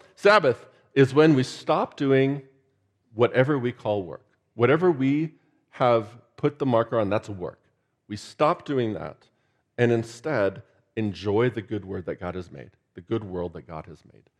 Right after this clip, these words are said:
There's a lot of people who have thought deeply about Sabbath and say, "Don't you dare practice your Sabbath inside."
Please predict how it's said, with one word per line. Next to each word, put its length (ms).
There's 340
a 80
lot 300
of 340
people 300
who 140
have 140
thought 320
deeply 280
about 260
Sabbath 480
and 160
say, 160
"Don't 300
you 100
dare 320
practice 400
your 80
Sabbath 360
inside." 320